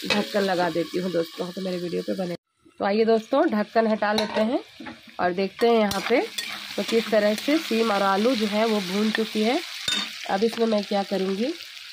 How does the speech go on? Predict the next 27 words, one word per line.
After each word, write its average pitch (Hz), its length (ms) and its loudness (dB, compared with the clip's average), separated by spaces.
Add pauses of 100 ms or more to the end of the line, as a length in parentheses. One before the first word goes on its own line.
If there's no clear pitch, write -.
(280)
यहाँ 202 200 -2
पर 196 140 -2
डाल 185 180 0
दूँगी 202 240 -2
ये 214 100 0
जो 202 100 -2
मीठे 196 340 -2
वाले 190 220 0
कोहड़े 185 400 -2
थे, 277 180 -2 (640)
मैं 190 100 -4
वो 185 180 0
डाल 202 240 0
देती 214 340 -2
हूँ। 277 140 -2 (840)
साथ 190 240 -6
साथ 190 280 -4
में 220 100 2
मूली 220 380 4
दोस्तों, 175 400 0
ये 180 140 -2
मूली 190 360 2 (920)
ये 190 160 -2
भी 226 140 2
डाल 226 200 2
देती 233 320 0
हूँ। 302 120 -2